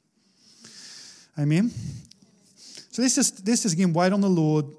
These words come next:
ask him just to, to fill us afresh with vision for what it looks like to, to choose him, for our life to be orientated around him. To, to,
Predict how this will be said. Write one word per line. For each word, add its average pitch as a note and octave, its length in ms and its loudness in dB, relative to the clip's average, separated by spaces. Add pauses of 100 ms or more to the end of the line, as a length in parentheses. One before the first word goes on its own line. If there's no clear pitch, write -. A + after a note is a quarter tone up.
ask E3 240 0
him F3 100 0
just D#3+ 180 -2
to, D#3 120 0
to D#3 360 -2
fill - 360 -2
us F#3 180 0
afresh E3 420 -2
with B2+ 100 -6
vision D#3 380 -2
for D#3 140 -8
what D3 260 -4
it D#3+ 80 -8
looks D#3+ 320 -4
like D#3+ 280 -4
to, D3 280 -4 (480)
to D3+ 100 -10
choose F#3 360 2
him, D#3 380 -2
for - 220 -6
our C#3 60 0
life D3 200 -2
to - 60 -10
be D#3+ 80 -2
orientated E3 600 -2
around E3 280 -4
him. C#3+ 180 -4
To, E3 160 -8 (100)
to, D3 140 -6